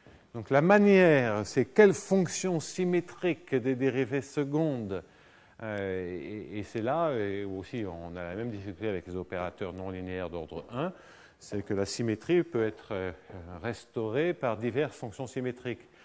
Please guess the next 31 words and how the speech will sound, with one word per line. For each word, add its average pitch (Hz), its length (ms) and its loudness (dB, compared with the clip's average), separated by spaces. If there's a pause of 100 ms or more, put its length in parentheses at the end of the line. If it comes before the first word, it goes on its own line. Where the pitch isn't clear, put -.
(300)
Et 107 80 -6
ce - 160 -2
qui 120 200 -4
est 113 60 0
simple, 165 600 2
c'est 131 560 0
que 107 640 0
les 104 240 -2
opérateurs 123 720 2
que 110 80 -8
ceux - 140 -10
qui 101 120 -12
sont 104 140 -8
construits 185 560 -2 (460)
ont 139 180 4
été, 131 520 4
pour 127 300 0
l'instant, 127 520 0
le 110 140 0
plus 131 180 -6
souvent 107 360 -4
basés 110 540 0
sur - 400 -2
une 170 200 4
fonction 131 400 -4
symétrique 113 480 -4
particulière, 127 640 -2
qui 143 80 -2
est 143 60 2
la 151 100 0
somme. 113 420 0